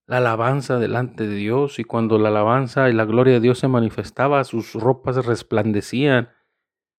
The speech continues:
a causa de estas piedras preciosas, el, la cornalina, el topacio, el jaspe, el crisólito, el berilo, el onice, el zafiro,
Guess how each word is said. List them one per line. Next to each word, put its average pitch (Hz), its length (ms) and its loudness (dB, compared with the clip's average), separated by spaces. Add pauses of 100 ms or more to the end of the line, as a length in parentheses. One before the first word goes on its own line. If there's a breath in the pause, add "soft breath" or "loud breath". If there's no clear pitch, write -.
(1200)
a - 120 -8
causa 123 420 2
de 123 80 2
estas 120 260 -6
piedras 123 380 -2
preciosas, 123 880 -2 (1000)
el, 117 220 -6 (120)
la 113 200 0
cornalina, 113 680 0
el 113 120 -4
topacio, 131 560 -2
el 107 60 -6
jaspe, 123 600 -4 (360)
el 113 180 -6
crisólito, 127 680 0
el 110 100 0
berilo, 135 480 4
el 113 100 2
onice, 123 680 0 (840)
el 110 140 -4
zafiro, 127 760 0